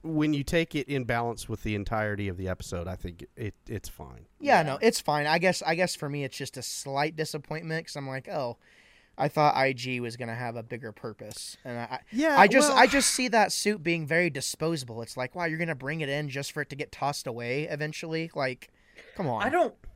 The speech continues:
Speaker 3: man, I, I could see him going the complete opposite direction 'cause y-, you see in the first season how capable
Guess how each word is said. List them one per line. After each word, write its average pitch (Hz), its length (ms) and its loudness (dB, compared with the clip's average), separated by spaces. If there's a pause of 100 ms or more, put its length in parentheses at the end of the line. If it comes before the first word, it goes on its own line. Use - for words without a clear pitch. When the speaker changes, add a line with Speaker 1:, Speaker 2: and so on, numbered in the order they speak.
Speaker 3:
man, 226 340 4
I, 185 200 2
I 226 60 0
could 233 180 -4
see 247 180 -4
him 233 120 0
going 233 260 0
the 226 80 -4
complete 220 400 -4
opposite 208 380 -4
direction 175 480 -2
'cause 135 440 -4
y-, 160 300 -4 (140)
you 180 240 -6
see 233 320 0
in 240 60 2
the 196 80 2
first 185 320 -2
season 170 500 -2 (320)
how 170 320 2
capable 127 800 -2